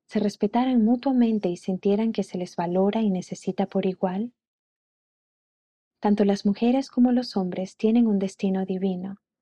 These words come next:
Eso significa que los niños, así como las niñas,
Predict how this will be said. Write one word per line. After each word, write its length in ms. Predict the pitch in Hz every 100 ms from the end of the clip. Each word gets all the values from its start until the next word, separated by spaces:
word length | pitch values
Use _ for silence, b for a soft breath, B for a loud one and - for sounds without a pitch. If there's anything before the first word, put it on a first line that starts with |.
| _ _ _ -
Eso 200 | 233 285
significa 640 | - 233 208 - 214 254
que 120 | 240
los 240 | 190 180 -
niños, 480 | 226 233 254 277 -
así 240 | 208 - 247
como 220 | 277 269
las 240 | 254 -
niñas, 460 | 196 180 185 202